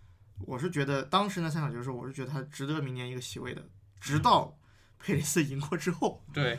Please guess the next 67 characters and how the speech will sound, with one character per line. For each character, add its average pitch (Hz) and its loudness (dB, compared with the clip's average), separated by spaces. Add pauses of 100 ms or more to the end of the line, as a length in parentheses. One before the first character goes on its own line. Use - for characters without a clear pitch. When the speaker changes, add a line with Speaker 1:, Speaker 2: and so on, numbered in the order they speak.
(120)
Speaker 1:
我 151 6
觉 147 4
得 165 8
好 143 2
像 160 2
就， 147 0 (720)
嗯， 113 -16
是 - -12
要 127 -2
说 123 -10
再 120 -6
见 120 -6
了。 131 -6 (300)
Speaker 2:
对， - -10 (160)
这 - -14
样， - -16 (140)
这 - -8
霍-， 147 -4
我 123 -8
觉 123 -4
得 143 0
霍 147 0
肯 123 -2
伯 117 -6
格 113 -6
可 - -14
能 110 -14
大 113 -4
家 113 -8
真 120 -8
的 120 -8
是， 120 -14
真 208 4
的 160 0
是 - -8
要 117 -8
跟 110 -16
他 117 -12
说 120 -18
再 113 -12
见 107 -14
了。 92 -20
Speaker 1:
嗯， 117 -12
他 185 -4
也 214 -8
其 - -12
实 175 -8
也 175 -8
跑 143 -12
了 147 -8
十 - -14
年 123 -12
了， - -18 (420)
Speaker 2:
是。 - -16
Speaker 1:
十， 139 -6
十 151 -8
减， 151 -6
十 - -12
减 143 -10
二。 147 -10 (520)
Speaker 2:
对， 143 -10
Speaker 1:
嗯。 - -12 (320)
Speaker 2:
对。 117 -18 (260)
Speaker 1:
八 143 -2
年 139 -8
了。 - -16 (520)
嗯。 - -16